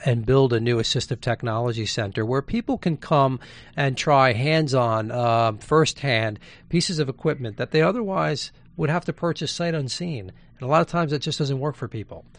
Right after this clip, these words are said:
Uh, so that's, that's one of our, uh, areas, but we'd also like to expand more into the healthcare arena and do more in the way of supporting people in their homes. Too many people end up in nursing homes prematurely.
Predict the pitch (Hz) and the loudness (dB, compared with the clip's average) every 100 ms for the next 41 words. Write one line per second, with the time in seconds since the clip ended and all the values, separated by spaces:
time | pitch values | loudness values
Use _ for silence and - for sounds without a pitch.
0 | - - - - - 143 120 117 143 - | -20 -20 -20 -20 -8 0 2 2 0 -2
1 | 147 139 127 135 185 - - - 185 - | 2 2 2 0 0 -2 -6 -2 -2 0
2 | 160 160 127 117 107 - 117 123 120 117 | 2 2 4 4 4 2 0 2 0 2
3 | 113 - 131 - 165 240 - 175 151 147 | 0 -2 -6 -2 -2 0 0 0 0 0
4 | - - 147 139 131 135 127 117 110 107 | -4 -2 0 0 0 0 -2 -2 -2 0
5 | 127 - 127 104 104 101 95 101 104 139 | 0 0 -2 -2 -4 -6 -8 -10 -6 -4
6 | 127 120 131 131 123 113 117 117 107 - | -4 -4 -2 -2 -2 -2 0 0 -2 -8
7 | - - - 135 - 160 147 135 123 - | -18 -12 -6 -6 0 2 4 2 -2 -6
8 | 135 - 117 123 120 110 101 - 139 120 | -6 -4 -4 -4 -4 -4 -4 -2 0 2
9 | 98 92 - - - - 185 190 196 185 | 0 -6 -14 -18 -20 -2 2 4 4 2
10 | 160 160 156 147 143 135 131 135 127 147 | -2 0 2 2 0 -2 -2 -2 -2 -4
11 | 120 127 127 - 156 185 - 180 170 165 | -4 -4 -6 -2 2 2 2 4 4 4
12 | 165 | 2